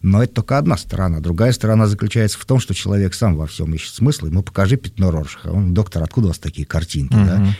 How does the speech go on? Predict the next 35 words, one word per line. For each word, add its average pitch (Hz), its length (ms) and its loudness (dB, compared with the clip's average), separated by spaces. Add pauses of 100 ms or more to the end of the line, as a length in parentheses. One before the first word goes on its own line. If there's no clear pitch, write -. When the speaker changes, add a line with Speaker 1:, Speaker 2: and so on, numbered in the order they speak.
Speaker 1:
Ему 127 180 4
покажи 135 400 2
облака. 117 600 2
Он 90 100 2
скажет: 95 280 0
«Ой, 135 100 4
смотри, 110 360 0
а 110 40 0
вон 127 140 2
лошадь 85 440 -4
летит». 78 460 -10 (560)
А, 92 300 2 (100)
человек, 110 720 2
э, 120 380 2 (100)
не 127 280 4
может 120 440 4
без 92 280 -2
смысла, 98 520 0
и 110 60 -2
он 98 160 4
сам 127 500 2
его 87 460 0
везде, 87 360 0
во 87 140 0
всём 98 220 0
всегда 95 320 -2
ищет. - 520 -4 (720)
И 113 380 4 (200)
если 127 280 2
человеку 135 360 2
трудно 127 340 2
в - 60 -4
чём-то 98 300 -2
найти 104 280 0
смысл, 180 520 2